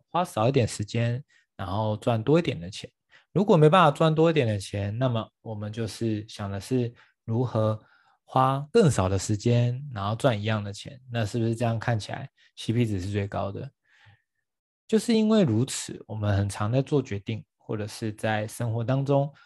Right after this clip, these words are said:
我们很容易用大脑去思考。什么叫大脑去思考呢？就是我们很喜欢用所谓的得失来判断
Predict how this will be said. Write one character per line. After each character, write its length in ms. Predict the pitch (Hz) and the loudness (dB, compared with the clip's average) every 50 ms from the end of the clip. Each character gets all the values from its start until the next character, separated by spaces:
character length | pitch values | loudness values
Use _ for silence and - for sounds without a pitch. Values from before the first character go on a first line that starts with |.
| _ _ _ | _ _ _
我 100 | - 113 | -4 0
们 120 | 110 110 | 2 2
很 320 | 101 - - - 104 101 98 | 0 0 2 0 0 0 0
容 240 | 98 101 107 117 135 | -2 -2 0 0 0
易 100 | 143 143 | 2 2
用 200 | 147 139 127 120 | 2 0 0 0
大 240 | - 165 139 117 | 0 0 2 2
脑 320 | 107 101 101 95 85 - - _ | 0 -4 -8 -10 -12 -14 -20 _
去 180 | - - - 117 | -12 -8 -8 -8
思 300 | - - - - 120 120 | -6 -6 -6 -4 -4 -4
考。 280 | - - - - - _ _ _ _ _ _ _ _ _ _ _ _ _ _ _ | -4 -6 -10 -10 -12 _ _ _ _ _ _ _ _ _ _ _ _ _ _ _
什 180 | - - 120 117 | -8 -4 -2 -2
么 40 | |
叫 160 | 127 139 185 202 | 0 0 0 -2
大 260 | - - 214 202 165 | 2 4 4 6 6
脑 140 | 117 95 92 | 6 4 2
去 120 | 92 127 | 0 -2
思 260 | 120 - - - 123 | -4 -4 -4 -4 -4
考 260 | 127 - - - - - | -4 -4 -8 -12 -12 -12
呢？ 60 | - - - 143 135 | -12 -12 -12 -12 -4
就 120 | 131 131 | -2 -2
是 240 | 110 - - 120 113 | -2 0 2 2 2
我 220 | 117 113 113 107 101 | 2 0 -2 -4 -4
们 160 | 101 104 92 | -2 -2 -2
很 180 | 90 104 120 | 0 -2 -2
喜 260 | 127 - - - 104 87 | -2 -4 -6 -8 -8 -10
欢 400 | - - 113 110 110 107 110 117 - _ _ _ _ _ _ _ _ _ _ _ _ | -2 0 2 2 2 2 0 -2 -8 _ _ _ _ _ _ _ _ _ _ _ _
用 260 | - 151 139 123 110 | 2 2 2 4 2
所 240 | 101 - - - 101 | -2 -6 -8 -6 -2
谓 160 | 104 113 120 | 0 0 0
的 380 | 117 110 104 101 104 104 113 - _ _ _ _ _ _ _ _ | 0 0 -2 -2 -4 -6 -8 -12 _ _ _ _ _ _ _ _
得 220 | - 107 107 110 | -4 -2 -2 -2
失 400 | 110 - - - 131 123 127 151 156 - _ _ _ _ _ _ _ _ _ _ | -2 -2 0 2 2 2 2 -2 -6 -12 _ _ _ _ _ _ _ _ _ _
来 260 | - 104 104 107 107 - | -8 -6 -6 -6 -8 -10
判 340 | - - - 160 135 117 104 | -8 -2 -2 0 0 0 -2
断 340 | - - 131 117 107 110 | 0 2 2 2 2 0